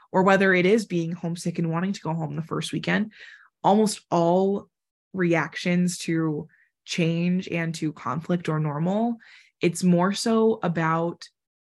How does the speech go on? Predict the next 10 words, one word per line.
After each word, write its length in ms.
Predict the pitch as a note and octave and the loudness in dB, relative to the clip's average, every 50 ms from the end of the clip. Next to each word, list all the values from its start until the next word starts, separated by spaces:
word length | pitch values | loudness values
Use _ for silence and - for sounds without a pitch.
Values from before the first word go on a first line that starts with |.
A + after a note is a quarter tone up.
| _ _ _ _ _ | _ _ _ _ _
how 260 | - - - E3+ E3+ | -10 -4 0 0 2
you 200 | F3+ F3 F3 F3 | 2 4 2 2
handle 500 | D#3 - - D#3 D#3 D#3 E3 F3 F3+ F#3 | 0 -4 -6 -4 -2 -2 0 0 0 0
them 400 | G3 G#3 G#3 G#3+ G#3+ G#3+ G#3 - _ _ _ - F3+ | 0 0 0 0 -2 -4 -6 -10 _ _ _ -8 -6
that's 240 | F3 D#3+ D#3+ D#3+ | -4 -4 -4 -4
gonna, 220 | - E3 D#3+ D#3+ D#3 | -4 -2 0 0 2
like, 220 | D3+ D3+ D3+ - | 0 0 -2 -6
progress 440 | - - D#3+ - B2 C#3+ - - - | -6 -8 -4 -4 -4 -4 -4 -4 -4
your 120 | - B2 | -4 -6
growth. 480 | - - - - - - F#3+ - - - | -4 -4 -6 -6 -6 -6 -8 -10 -12 -16